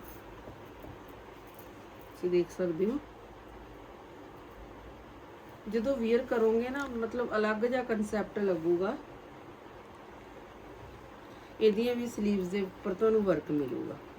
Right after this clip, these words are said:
ਹਾਂਜੀ, ਜਿਹੜਾ ਇਹ ਵਾਲਾ ਸੂਟ ਹੈ ਇਹ ਜਾਰਜਟ ਦੇ ਉੱਪਰ ਬਣਿਆ ਹੋਇਆ, ਲਾਈਨਿੰਗ ਵਾਲੀ ਜਾਰਜਟ ਹੈ।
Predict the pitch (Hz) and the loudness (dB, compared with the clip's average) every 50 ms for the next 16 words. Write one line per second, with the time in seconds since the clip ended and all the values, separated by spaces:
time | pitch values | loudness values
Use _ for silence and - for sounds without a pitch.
0 | - - - - - - - - - - - - - - - - 208 202 190 175 | -16 -16 -16 -16 -16 -16 -16 -14 -14 -14 -14 -16 -16 -12 0 2 4 4 4 4
1 | 185 196 196 185 214 220 240 247 233 208 214 226 240 233 214 214 214 214 214 226 | 2 2 4 6 6 6 6 6 8 8 8 8 8 6 6 6 4 4 2 2
2 | 220 208 208 226 226 233 226 254 285 240 214 233 208 190 175 - 180 165 156 160 | 2 4 4 4 4 4 6 4 4 6 8 8 8 8 8 6 4 4 4 2
3 | 156 165 160 160 - - 156 156 165 151 156 156 156 165 185 185 180 180 175 170 | 2 2 0 2 -2 -4 -2 -2 0 2 2 2 2 2 4 6 6 6 6 4
4 | 170 170 185 190 190 185 190 185 185 185 175 185 170 151 143 - 170 170 165 - | 6 6 6 6 6 6 6 6 6 6 6 4 4 4 2 0 0 0 0 -2
5 | 214 226 | -4 -4